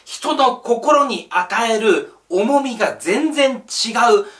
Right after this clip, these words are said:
これを科学したのがプロスペクト理論だということです。このプロスペクト理論って何なのかと、まあ、前回も話をしていますけれども、これはノーベル経済学賞に輝いた行動経済学の始まりの理論であります。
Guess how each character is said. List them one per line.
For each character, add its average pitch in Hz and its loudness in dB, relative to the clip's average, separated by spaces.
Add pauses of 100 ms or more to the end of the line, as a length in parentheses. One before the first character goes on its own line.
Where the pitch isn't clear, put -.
(140)
こ 254 -6
れ 311 0
を 311 0
科 277 -4
学 269 -4
し - -10
た 262 2
の 254 -2
が 285 2 (180)
プ 226 -8
ロ 214 4
ス - -8
ペ 208 0
ク - -12
ト 196 2
理 175 2
論 160 2
だ 127 -2
と - -8
い 113 -4
う - -8
こ 110 -10
と 98 -12
で - -10
す。 - -16 (500)
こ 294 2
の 302 4
プ 269 -4
ロ 285 4
ス 277 -8
ペ 262 -2
ク 247 -8
ト 254 -4
理 247 -6
論 202 -2
っ - -6
て - -8
何 233 0
な 233 4
の 180 -4
か 147 -2
と、 - -8
ま 202 2
あ、 - -4
前 214 -2
回 170 -2
も 139 -4
話 220 0
を 214 -2
し 208 -4
て 240 -8
い 247 -4
ま 247 2
す 247 -6
け 247 -2
れ 220 0
ど 214 -4
も、 - 0
こ 226 -4
れ 220 2
は 170 2
ノ 277 0
ー - -4
ベ 302 2
ル 277 -2
経 254 -4
済 247 -2
学 233 0
賞 226 -4
に 226 -6
輝 196 2
い - -8
た 185 4
行 262 4
動 247 2
経 220 0
済 202 2
学 143 -4
の 151 0
始 180 -2
ま 277 2
り 262 -4
の 254 2
理 240 -4
論 214 0
で 254 4
あ - 2
り - -2
ま - -10
す。 - -12